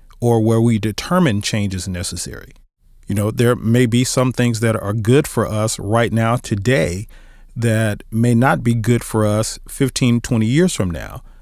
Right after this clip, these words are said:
You know, just as conversely, there may be some things that are bad for us today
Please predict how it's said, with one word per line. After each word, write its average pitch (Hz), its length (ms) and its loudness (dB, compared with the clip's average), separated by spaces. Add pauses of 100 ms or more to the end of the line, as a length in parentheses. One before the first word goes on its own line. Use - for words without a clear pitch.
(400)
You 113 100 0
know, 101 160 -2
just 113 320 0
as 113 180 2
conversely, 117 680 0
there 110 200 2
may 110 180 2
be 113 180 0
some 117 240 -2
things 113 280 -2
that 104 220 -2
are 101 140 -4
bad 113 420 0
for - 260 -4
us 107 220 -4
today 98 540 -6